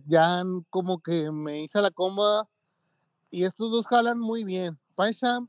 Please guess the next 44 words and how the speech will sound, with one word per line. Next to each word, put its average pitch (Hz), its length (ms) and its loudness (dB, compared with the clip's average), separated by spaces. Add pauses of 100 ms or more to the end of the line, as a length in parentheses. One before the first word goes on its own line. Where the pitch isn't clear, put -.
(140)
yo 185 280 0
he 202 40 -2
visto 208 300 -6
que 185 80 -20
está 175 160 -2
muy 185 160 -2
bonito, 180 420 -6
yo 160 100 -4
no 175 140 -4
lo 185 140 2
recomiendo 170 500 -6
porque 165 240 -8
no 143 100 -12
lo 165 100 -6
he - 20 -8
usado, 156 380 0 (640)
pero 175 220 2
está 170 220 2
muy 180 200 -2
bonito. 175 500 -6 (400)
Pero 202 120 4
en 226 80 2
general, 233 640 0 (480)
cualquier 220 500 -2
I 226 140 -6
D 208 220 2
E 196 60 -4
que - 100 -20
soporte 180 480 -4
bien 185 160 0
Python 185 500 -4
van 160 140 -4
a 165 40 -6
tener 160 200 -6
soporte 165 420 -2
para 156 260 2
mucho 170 540 -2
de 160 120 2
lo, 131 320 -8 (360)
de 151 120 2
las 156 120 2
tecnologías 151 560 2
Big 170 160 0
Data 170 380 2